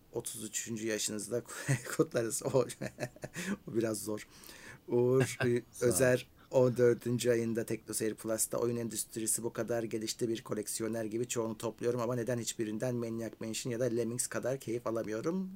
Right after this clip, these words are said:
Speaker 1: Yaşlılık. Onun sebebi
Speaker 2: Çünkü
Speaker 1: o.
Speaker 2: insan değil, insanoğlunda sorun, oyunlarda değil.
Speaker 1: Evet.
Speaker 2: Biz değiştik.
Speaker 1: Yoksa çok güzel oyunlar var yani.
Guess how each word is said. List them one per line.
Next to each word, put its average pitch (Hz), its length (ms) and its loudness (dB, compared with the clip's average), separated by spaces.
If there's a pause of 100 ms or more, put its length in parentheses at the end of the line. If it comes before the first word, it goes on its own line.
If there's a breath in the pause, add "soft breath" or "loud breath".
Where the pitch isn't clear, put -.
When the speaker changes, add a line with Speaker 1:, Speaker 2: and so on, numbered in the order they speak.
Speaker 1:
Yaşlılık. 156 640 2 (100)
Onun 113 200 -6
sebebi - 280 0
Speaker 2:
Çünkü - 60 -2
Speaker 1:
o. 107 40 2
Speaker 2:
insan 131 560 8
değil, 98 260 8
insanoğlunda 104 880 2
sorun, 85 320 -2
oyunlarda 95 600 0
değil. 127 320 2 (160)
Speaker 1:
Evet. - 360 -4 (420)
Speaker 2:
Biz 123 240 6
değiştik. 98 320 4
Speaker 1:
Yoksa 123 240 2
çok 123 180 2
güzel 110 160 0
oyunlar 117 260 0
var 170 160 4
yani. 117 220 2